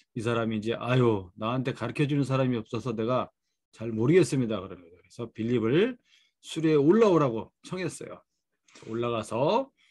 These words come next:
이제 성경 구절을 보니까 마침 이사야 오십삼 장, 이사야 오십삼 장 이제 육 절, 칠 절, 팔 절 이 부분을 읽고 있었던 거야, 이 사람이.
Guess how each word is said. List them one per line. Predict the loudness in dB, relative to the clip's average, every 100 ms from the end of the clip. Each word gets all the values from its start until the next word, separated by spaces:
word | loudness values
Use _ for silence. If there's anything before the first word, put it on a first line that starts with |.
| _ _ _ _ _
이제 | -6
성경 | -2 2 4 4
구절을 | 4 2 2
보니까 | 0 -2 0 0
마침 | 0 -6 -6 -4 0
이사야 | 2 2 2 2
오십삼 | 0 2 0 0 -6 _ _ -8 -4 -2
장, | 0 0 -2 -8 _ _ _ _ _ _ _ _ _ _ -8
이사야 | -4 0 0 0
오십삼 | 0 -2 0 -2 -2 -8 -6 -4 -2
장 | 0 2 0 -2 -8 _ _ _ _ -12
이제 | -6 -2 -2 -4 -10 _ _ _ _ _ -8
육 | -8 -6
절, | 0 2 2 -2 _ _ _
칠 | -6 -4 -4
절, | -2 0 0 -2 _
팔 | 0 0
절 | 0 -4 -6 _
이 | -2
부분을 | 2 4 4
읽고 | 4 0 0
있었던 | 0 0 -6
거야, | -6 -12
이 | -10
사람이. | -10 -10